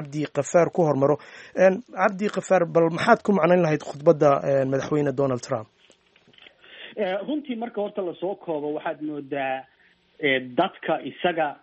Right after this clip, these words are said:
Speaker 2: eh, dhankiisa jira oo xisbiga Jamhuuriga iyo dadka taageerayaashiisa inay odhanayaan waa wax, maaragtay, wax wanaagsan buu sameeyey oo,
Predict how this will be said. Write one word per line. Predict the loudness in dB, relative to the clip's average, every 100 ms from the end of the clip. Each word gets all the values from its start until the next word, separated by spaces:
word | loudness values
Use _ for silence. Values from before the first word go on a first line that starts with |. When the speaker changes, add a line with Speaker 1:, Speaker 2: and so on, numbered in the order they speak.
| _
Speaker 2:
eh, | -2 0 0 -2
dhankiisa | -4 -2 -6 -4 -6 -4
jira | -2 -2
oo | -4 -4 -4
xisbiga | -4 -6 -4 -4
Jamhuuriga | -4 -2 -2 -2 -2 -4
iyo | -4 -4
dadka | -4 -6
taageerayaashiisa | -4 -2 -2 -2 0 -2 -2 -6 -4 -2 -2 -4 _ _ _ _ _
inay | -4 -2 -2
odhanayaan | -2 -2 -2 -2 -2 0 0 -2 -4 -6
waa | -4 -2 0 0 0 0 -4 -10 _ _ -20 _ -4
wax, | -4 -4 -6
maaragtay, | -6 -4 -4 -4 -4
wax | -4 -4
wanaagsan | -4 -2 -4 -4 -6 -6
buu | -6
sameeyey | -6 -4 -2 -2 -2 -4
oo, | -4 -2 -4